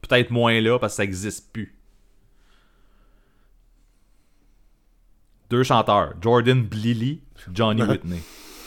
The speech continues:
Speaker 2: Ça existe plus.
Speaker 1: Ça existe plus.
Speaker 2: Il y en a pas mal de bands qui existent plus. En fait, il doit y avoir plus de bands qui existent plus que de bands qui existent en ce moment.
Speaker 1: Probablement.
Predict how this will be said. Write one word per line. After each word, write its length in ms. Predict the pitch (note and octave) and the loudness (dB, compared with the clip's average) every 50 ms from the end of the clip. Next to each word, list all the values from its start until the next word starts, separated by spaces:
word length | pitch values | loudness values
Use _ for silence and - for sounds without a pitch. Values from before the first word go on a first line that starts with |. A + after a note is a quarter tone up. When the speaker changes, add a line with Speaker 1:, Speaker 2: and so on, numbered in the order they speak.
| - - - - - - - - - - - - - - - - | -20 -18 -18 -18 -20 -20 -20 -20 -20 -20 -20 -20 -20 -20 -20 -18
Speaker 2:
Ça 200 | - - C#3 C3+ C3+ | -10 -4 -2 0 0
existe 500 | C3 A#2 A#2 D3+ A3+ B3 - - - - | 0 -2 -4 -6 -6 -6 -6 -10 -14 -14
plus. 300 | - C3 C3+ C#3+ C#3+ C#3 C3+ - - - - - - - - - - - - - | -10 -8 -6 -6 -6 -8 -10 -14 -20 -20 -20 -20 -20 -20 -20 -20 -20 -20 -20 -18
Speaker 1:
Ça 60 | - | -16
existe 240 | E2 D#2 D#2+ D#2+ - - | -12 -12 -12 -12 -10 -12
plus. 180 | E2 E2 - - - _ - - - - - | -12 -12 -12 -14 -20 _ -20 -20 -20 -20 -18
Speaker 2:
Il 60 | G2 | -12
y 40 | G#2 | -10
en 40 | A2 | -10
a 60 | A#2 | -8
pas 140 | A#2 F3+ F#3 | -6 -4 -4
mal 180 | A3 A#3 G#3 C3 | -2 -4 -4 -4
de 80 | A#2+ | -6
bands 200 | A#2 C3+ C3 C3 | -6 -6 -6 -8
qui 100 | B2 A#2 | -8 -10
existent 320 | G#2+ G2+ G2 G2+ F#2 - - | -12 -12 -12 -14 -16 -14 -14
plus. 240 | C3 C3+ C#3 C3+ G#2 | -12 -12 -12 -12 -12
En 40 | - | -10
fait, 120 | - F#3 | -8 -8
il 60 | F#3 C#3+ | -6 -4
doit 100 | B2+ C3+ | -4 -4
y 40 | |
avoir 200 | C#3+ D3 D3+ C#3 - | -2 -2 -2 -4 -2
plus 200 | E3+ F#3+ G3 E3+ | -2 -2 -2 -2
de 80 | - | -2
bands 160 | B2+ C#3 C#3+ C#3+ | -4 -4 -6 -6
qui 80 | C3+ C3 | -8 -8
existent 220 | A2 A#2 A2+ - | -10 -10 -12 -12
plus 120 | - D3 | -14 -12
que 100 | C3+ B2+ | -10 -10
de 40 | G#2 G#2 | -10 -10
bands 340 | G#2+ G#2 G#2+ A2+ A#2 A#2 | -10 -8 -8 -6 -6 -8
qui 100 | A2 - | -8 -10
existent 360 | G2+ F2 F2 F#2 G2+ - - D#2 | -12 -12 -14 -16 -16 -14 -16 -16
en 20 | |
ce 80 | - - | -16 -16
moment. 100 | D#2 D#2 | -12 -6
Speaker 1:
Probablement. 540 | G#2+ G#2+ G2+ G#2 G#2 G#2 G2+ F#2 F#2+ F2 | -2 0 2 2 2 2 2 0 0 -2